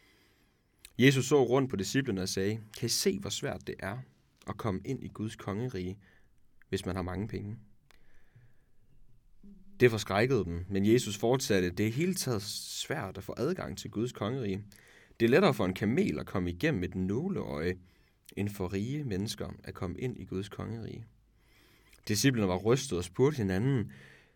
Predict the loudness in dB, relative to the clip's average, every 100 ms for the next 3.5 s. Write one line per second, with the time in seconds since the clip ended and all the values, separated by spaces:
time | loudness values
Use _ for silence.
0 | _ _ -2 4 4 4 0 0 2 0
1 | -2 -6 -4 -6 -8 -10 -16 _ _ 0
2 | 4 4 2 0 0 0 -4 -4 -4 -4
3 | -4 -6 -2 0 -2